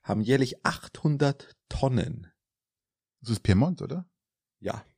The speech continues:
Speaker 1: In
Speaker 2: Hab ich schon was
Speaker 1: Piemont.
Speaker 2: gelesen, ja, hab ich schon was gelesen.
Speaker 1: In Piemont.
Speaker 2: Aber Piemont ist doch
Speaker 1: Also der
Speaker 2: in
Speaker 1: Rest hat
Speaker 2: Frankreich,
Speaker 1: fünfzig Prozent,
Speaker 2: oder?
Speaker 1: Piemont hat, ähm, achthunderttausend
Speaker 2: Das ist
Speaker 1: Tonnen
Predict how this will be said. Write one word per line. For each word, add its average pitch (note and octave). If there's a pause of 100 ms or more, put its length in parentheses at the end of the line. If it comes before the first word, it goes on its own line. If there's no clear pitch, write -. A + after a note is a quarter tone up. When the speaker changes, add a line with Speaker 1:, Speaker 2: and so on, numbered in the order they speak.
(500)
Speaker 1:
In -
Speaker 2:
Hab -
ich -
schon F2+
was E2+
Speaker 1:
Piemont. E2+
Speaker 2:
gelesen, F2
ja, F2
hab G#2+
ich -
schon G2
was -
gelesen. G#2
Speaker 1:
In A#2+
Piemont. - (260)
Speaker 2:
Aber F2+
Piemont G#2+
ist -
doch F#2
Speaker 1:
Also B2+
der A#2+
Speaker 2:
in D3+
Speaker 1:
Rest G3+
hat B2+
Speaker 2:
Frankreich, -
Speaker 1:
fünfzig G#3
Prozent, F#3
Speaker 2:
oder? -
Speaker 1:
Piemont C#3+
hat, -
ähm, A2
achthunderttausend -
Speaker 2:
Das -
ist -
Speaker 1:
Tonnen D#2+